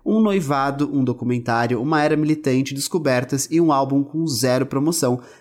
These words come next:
Demi Lovato resolveu parar e reavaliar tudo. Com isso, nasceu o Holy Fuck, seu oit-, oitavo álbum de estúdio,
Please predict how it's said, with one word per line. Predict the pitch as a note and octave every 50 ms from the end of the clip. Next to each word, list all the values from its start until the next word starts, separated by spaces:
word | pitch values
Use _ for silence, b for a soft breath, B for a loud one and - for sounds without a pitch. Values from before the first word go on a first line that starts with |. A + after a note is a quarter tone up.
| B
Demi | B D#3+ F3 F3+
Lovato | F#3 F3+ D#3+ D3 D3+ D3+ D3+ D3+ D3+
resolveu | D3+ C#3 D3 C#3 C#3 C#3+ D3 D3
parar | D3 - - - E3+ F3 F3 D#3+ C#3+ C#3+ C#3+ - - - -
e | D3
reavaliar | C#3 D3 E3 E3+ E3+ D#3 D#3 D3+ C#3+ C#3 C#3+ D#3+ - - -
tudo. | - B2+ G#2+ E2+ - D#2+ - b b b b b b b
Com | - - G#3 G3+
isso, | G3 G3 F#3 - G3 F3+
nasceu | - E3 E3+ E3+ - E3 D#3+ D#3+
o | D#3 C#3+
Holy | C#3+ C#3+ D3 D#3+
Fuck, | D#3+ - E3+ E3+ E3+ E3+ -
seu | - D#3+ C#3+
oit-, | C#3 C#3 C3+ - - -
oitavo | - C3 B2+ B2 B2 - C3+ C#3 D3 C#3+ C#3 C#3
álbum | B2 A#2 A#2+ A#2+ C3 C#3 D3 C#3+ C3
de | - A#2 B2
estúdio, | B2+ B2 - - B2 A#2+ A#2+ B2 D#3+